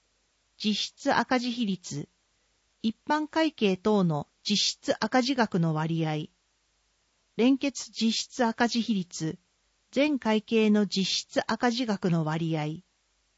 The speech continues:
実質公債費比率、公債費及び公債費に準じた経費が占める割合、将来負担比率、一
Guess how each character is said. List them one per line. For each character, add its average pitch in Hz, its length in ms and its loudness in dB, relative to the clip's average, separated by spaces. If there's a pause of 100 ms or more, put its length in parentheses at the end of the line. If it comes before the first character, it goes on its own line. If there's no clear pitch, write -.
(500)
実 208 180 0
質 - 380 -6
公 302 300 0
債 285 260 2
費 277 160 -4
比 262 180 -4
率、 196 440 -4 (840)
公 294 220 2
債 294 240 0
費 208 320 -2
及 262 240 4
び 170 140 -4
公 302 300 0
債 302 240 2
費 233 160 4
に 180 160 4
準 226 260 4
じ 220 160 -2
た 226 120 0
経 269 240 -2
費 208 160 -2
が 165 100 0
占 - 200 -2
め 220 140 6
る 185 120 4
割 160 340 0
合、 156 180 -4 (1120)
将 302 300 0
来 302 220 2
負 - 140 -12
担 277 240 2
比 247 120 -4
率、 170 420 -4 (840)
一 202 140 -2